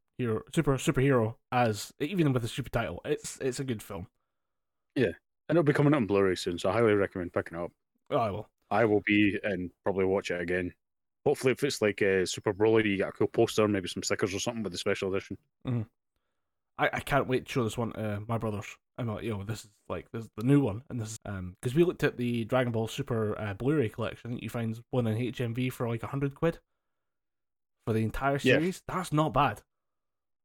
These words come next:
Speaker 2: Yeah, for what, two hundred and something odd episodes?
Speaker 1: Yeah. On Blu-ray as well. And actually, I'd have some of the Blu-rays for, like, the middle of the show. Um, I think I bought the,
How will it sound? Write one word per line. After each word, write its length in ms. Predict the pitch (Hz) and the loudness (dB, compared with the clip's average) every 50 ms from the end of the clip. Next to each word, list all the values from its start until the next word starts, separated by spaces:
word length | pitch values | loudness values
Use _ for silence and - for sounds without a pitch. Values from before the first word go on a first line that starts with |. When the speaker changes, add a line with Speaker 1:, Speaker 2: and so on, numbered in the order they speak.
| _ _ _ _ _ - | _ _ _ _ _ 0
Speaker 2:
Yeah, 140 | 110 120 120 | 2 2 2
for 300 | - - - 117 107 101 | 2 0 0 2 2 2
what, 240 | 95 107 113 - - | 2 0 -4 -4 0
two 120 | - 131 139 | 2 4 4
hundred 200 | 147 139 143 143 | 4 4 2 0
and 80 | 131 | 0
something 220 | - 165 170 160 151 | -2 -2 0 0 2
odd 100 | 151 160 | 2 2
episodes? 420 | 160 - - - 180 160 - - _ _ _ _ _ _ _ _ _ - | 0 0 -2 -6 -6 -6 -6 -14 _ _ _ _ _ _ _ _ _ -10
Speaker 1:
Yeah. 340 | 98 95 110 127 117 98 - - _ _ _ _ _ _ _ _ _ _ _ _ _ _ _ - | -8 -6 -4 -4 -4 -6 -8 -14 _ _ _ _ _ _ _ _ _ _ _ _ _ _ _ 4
On 180 | 139 151 151 131 | 4 6 6 6
Blu-ray 460 | 117 110 139 147 135 117 107 104 101 | 4 2 2 4 4 4 2 2 2
as 120 | 101 95 110 | -2 -2 -4
well. 240 | 113 107 104 95 - | -4 -4 -4 -4 -2
And 200 | - 135 139 127 | 0 0 0 0
actually, 320 | - 139 139 131 - 120 113 | 0 0 0 0 0 -2 -2
I'd 100 | 110 - | -2 0
have 280 | 135 131 123 110 - - | 0 0 0 0 -4 -10
some 220 | - - 139 127 127 | -4 -2 0 0 2
of 60 | 120 | 0
the 60 | 110 | 0
Blu-rays 440 | 104 110 110 110 110 110 104 101 - | 0 -2 -2 0 0 0 -2 -4 -6
for, 400 | - - 135 120 117 110 107 - - | -6 -4 -4 -2 -2 -2 -4 -4 -4
like, 140 | 127 117 80 | -6 -4 -4
the 60 | 101 | -2
middle 240 | 113 120 117 120 117 | -2 -2 -2 -2 -2
of 40 | 113 | -2
the 80 | 117 | -4
show. 320 | 110 - - 135 156 147 _ _ _ _ _ _ _ _ _ _ - | -4 -2 -2 -2 -2 -4 _ _ _ _ _ _ _ _ _ _ -10
Um, 460 | 113 110 104 104 101 101 101 98 101 _ _ _ _ _ | -8 -6 -4 -4 -4 -6 -6 -8 -8 _ _ _ _ _
I 40 | - - | -6 -6
think 140 | 156 165 - | -6 -4 -2
I 80 | 135 123 | -4 -4
bought 420 | 110 - 117 110 110 107 107 - _ _ | -2 0 0 0 2 2 0 -2 _ _
the, 320 | - 113 107 104 104 107 | -6 -4 -4 -2 -4 -4